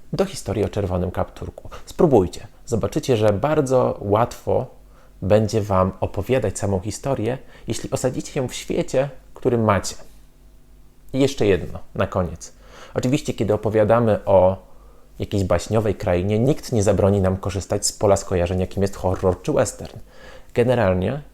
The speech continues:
jeśli przejdziemy przez takie odkrywanie nastrojów opowieści, przejdziemy przez poszukiwanie tego feelingu, który i tak mamy w głowie, to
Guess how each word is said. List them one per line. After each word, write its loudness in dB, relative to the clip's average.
jeśli -2
przejdziemy 2
przez -8
takie -6
odkrywanie 0
nastrojów -2
opowieści, -8
przejdziemy 0
przez -8
poszukiwanie -2
tego -4
feelingu, -2
który 2
i -4
tak -2
mamy 2
w -6
głowie, -2
to 6